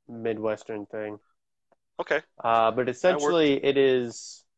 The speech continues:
Speaker 1: uh, it's a, it's a four corner deep dish pizza, and it's, uh, it's delicious.
Speaker 2: Uh, awesome. I worked in South Bend for,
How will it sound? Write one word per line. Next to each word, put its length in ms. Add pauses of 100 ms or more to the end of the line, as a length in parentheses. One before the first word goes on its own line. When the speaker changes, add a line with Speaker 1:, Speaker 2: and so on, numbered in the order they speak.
(140)
Speaker 1:
uh, 380
it's 200
a, 160 (120)
it's 180
a 60
four 240
corner 320
deep 260
dish 180 (140)
pizza, 580
and 120
it's, 280
uh, 280
it's 140
delicious. 460 (1000)
Speaker 2:
Uh, 360
awesome. 340 (480)
I 40
worked 280
in 140
South 340
Bend 260
for, 560